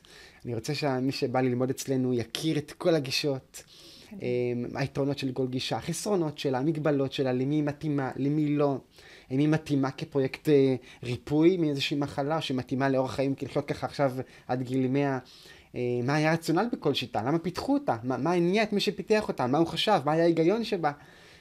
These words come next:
Speaker 1: אה, אז אני מאמין דווקא לראות את כל הגישות שיש ולהבין מה הרציונל שבהם, לומדים מזה הרבה,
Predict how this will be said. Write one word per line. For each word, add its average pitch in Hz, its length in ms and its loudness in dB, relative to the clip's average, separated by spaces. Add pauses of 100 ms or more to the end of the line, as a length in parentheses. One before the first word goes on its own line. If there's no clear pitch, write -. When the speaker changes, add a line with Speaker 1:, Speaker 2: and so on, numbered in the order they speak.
(120)
Speaker 1:
אה, 120 240 -4
אז 120 60 -4
אני 123 80 -4
מאמין 151 280 0
דווקא 135 600 -2
לראות 139 280 -4
את 143 100 -10
כל 170 160 2
הגישות 160 320 -2
שיש 151 480 -2
ולהבין 131 440 0
מה 139 100 0
הרציונל 143 460 -2
שבהם, 165 480 -2 (360)
לומדים 123 260 2
מזה 160 240 4
הרבה, 135 220 2